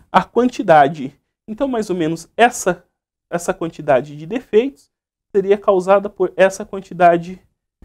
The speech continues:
de processos. A gente cria a lei do oitenta vinte. Então, toda vez que você pensar em diagrama de Pareto, pense oitenta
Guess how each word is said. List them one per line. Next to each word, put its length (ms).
de 480
processos. 800
A 60
gente 240
cria 380
a 100
lei 180
do 80
oitenta 360
vinte. 260
Então, 120
toda 200
vez 160
que 80
você 180
pensar 480
em 60
diagrama 460
de 300
Pareto, 400
pense 480
oitenta 640